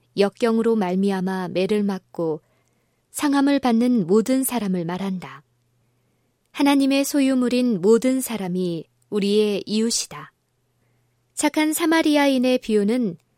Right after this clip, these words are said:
한 율법사가 그리스도께 질문을 던짐으로 베풀어진 것이다. 구주께서 가르치실 때 어떤 율법사가 일어나 예수를 시험하여 가로되,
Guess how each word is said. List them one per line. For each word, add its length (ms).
한 220
율법사가 800
그리스도께 720
질문을 560
던짐으로 520
베풀어진 540
것이다. 460
구주께서 500
가르치실 640
때 440
어떤 340
율법사가 640
일어나 580
예수를 560
시험하여 520
가로되, 460